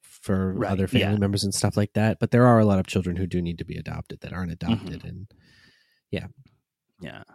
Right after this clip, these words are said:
Speaker 1: Yeah, it's, it's pretty messed up. They don't give a shit. I mean, if they did, then they
Speaker 2: Yeah.
Speaker 1: would be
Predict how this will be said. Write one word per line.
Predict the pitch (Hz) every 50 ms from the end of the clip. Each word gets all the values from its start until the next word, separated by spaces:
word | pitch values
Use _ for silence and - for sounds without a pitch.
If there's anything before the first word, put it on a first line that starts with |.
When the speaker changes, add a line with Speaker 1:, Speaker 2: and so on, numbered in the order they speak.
| _ _ _ _ _ _ _ _ _ _ _ - 117
Speaker 1:
Yeah, | 123 123 117 104 101
it's, | 107 - - - - -
it's | 139 135 - -
pretty | - 170 123
messed | 95 87 87 - - -
up. | 85 87 - -
They | - 156
don't | 143 - 104 -
give | 92 80
a | 78
shit. | - - - 90 92 87 - _ _ _ _ - -
I | 104
mean, | 104 104 104 104
if | 101 -
they | 110 104 104
did, | - 131 131 131 127 123 117 110
then | 113 110
they | 110 107
Speaker 2:
Yeah. | 104 104
Speaker 1:
would | 104 98
be | - 104 101 95